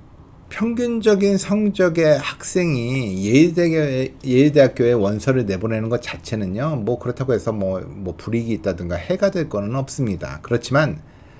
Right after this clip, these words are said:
사실상 아무런 목적도 없는 행동이죠.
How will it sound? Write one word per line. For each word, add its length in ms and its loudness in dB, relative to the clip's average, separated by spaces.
사실상 640 -6
아무런 720 -6
목적도 640 -4
없는 420 -4
행동이죠. 500 -2